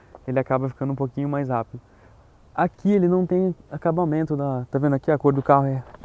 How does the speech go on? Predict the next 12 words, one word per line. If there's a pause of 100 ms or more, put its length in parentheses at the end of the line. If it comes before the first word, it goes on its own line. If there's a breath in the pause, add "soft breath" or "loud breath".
aquele
cinza
grafite. (520 soft breath)
Ele
não
tem
a
pintura
aqui (220)
por
dentro,
ó.